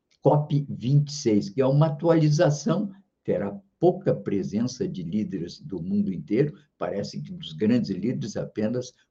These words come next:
o Biden estará tentando vender o peixe do seu Green New Deal. De qualquer maneira, aqui hoje o,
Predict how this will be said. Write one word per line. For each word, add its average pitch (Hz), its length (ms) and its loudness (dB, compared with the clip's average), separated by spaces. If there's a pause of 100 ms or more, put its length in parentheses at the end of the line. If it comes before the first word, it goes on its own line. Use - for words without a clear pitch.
o - 120 -2
Biden 135 480 2
estará 107 640 -2 (360)
tentando 107 520 0
vender 101 280 2
o 101 120 4
peixe 101 440 2
do 80 220 -8
seu 101 220 2
Green 92 420 -2
New 101 320 2
Deal. 90 380 -2 (400)
De 110 100 -4
qualquer 107 360 4
maneira, 127 640 4 (320)
aqui 110 440 0
hoje 104 520 2
o, 101 320 0